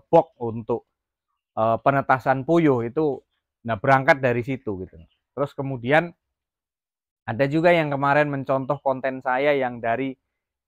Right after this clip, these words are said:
Kalimantan kalau nggak salah ya. Halo, salam Kalimantan semuanya, sehat selalu yang di Pangkal Embun. Terus kemudian yang di Kalimantan, eh, Selatan, Kalimantan Tengah,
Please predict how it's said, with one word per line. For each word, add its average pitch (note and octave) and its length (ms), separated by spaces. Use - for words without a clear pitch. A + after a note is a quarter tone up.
Kalimantan D#3+ 640
kalau B2+ 160
nggak A2 160
salah A2+ 320
ya. G#2 160
Halo, B2+ 480
salam C#3+ 320
Kalimantan C#3 720
semuanya, C3+ 480
sehat B2 320
selalu B2+ 480
yang A#2 80
di A2+ 160
Pangkal A#2 320
Embun. C3 400
Terus A2 240
kemudian A#2 560
yang A2+ 320
di A#2 560
Kalimantan, B2 720
eh, A2+ 160
Selatan, C#3+ 480
Kalimantan B2+ 560
Tengah, C#3+ 240